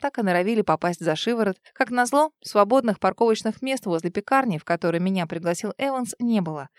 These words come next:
Потому нам пришлось идти пешком целых два квартала. Оказавшись возле кафе,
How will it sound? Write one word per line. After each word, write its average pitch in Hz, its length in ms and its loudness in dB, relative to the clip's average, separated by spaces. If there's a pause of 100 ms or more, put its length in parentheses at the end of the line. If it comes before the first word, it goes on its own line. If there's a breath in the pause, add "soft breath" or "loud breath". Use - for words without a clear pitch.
(100)
Потому 285 320 0
нам 277 180 -2
пришлось 240 440 0
идти 214 280 -6
пешком 233 420 -2
целых 196 300 0
два 170 220 2
квартала. 170 500 -4 (200)
Оказавшись 269 480 2
возле 247 260 -2
кафе, 262 380 0